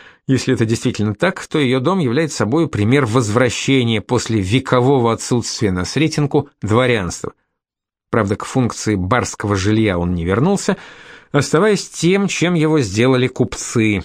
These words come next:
В нём находилась молочная Чичкина, меблированные комнаты Гатчина – мастерская модной портнихи Зыковой.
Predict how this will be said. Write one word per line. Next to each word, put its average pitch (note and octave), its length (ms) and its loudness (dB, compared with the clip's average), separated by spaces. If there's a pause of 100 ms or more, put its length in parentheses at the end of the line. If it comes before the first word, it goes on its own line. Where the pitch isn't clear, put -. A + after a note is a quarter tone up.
(540)
В G#2 120 -2
нём G3 140 2
находилась C3+ 520 0
молочная A#2 720 0
Чичкина, F3+ 580 -4 (400)
меблированные D3 680 2
комнаты A#2 480 0
Гатчина – C#3+ 840 -2 (400)
мастерская C3 580 0
модной C#3+ 300 2
портнихи C3 480 0
Зыковой. G#2+ 720 0